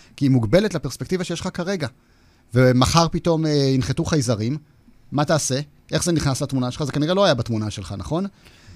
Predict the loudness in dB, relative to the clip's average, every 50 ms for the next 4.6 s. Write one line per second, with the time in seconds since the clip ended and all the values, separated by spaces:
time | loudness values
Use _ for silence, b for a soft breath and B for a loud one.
0 | B B B -6 -4 -4 -6 b b b b b b b b b b b b _
1 | _ _ _ _ _ _ _ _ _ _ _ _ _ _ _ _ _ -4 0 2
2 | 4 4 4 2 2 0 2 0 0 0 0 0 0 0 2 2 2 0 0 -2
3 | -4 -4 -4 -4 -4 -4 -4 -6 -6 -4 -2 0 2 2 2 0 0 -2 -4 -4
4 | -4 -2 -2 0 0 -2 -2 -4 -4 -2 -2 -2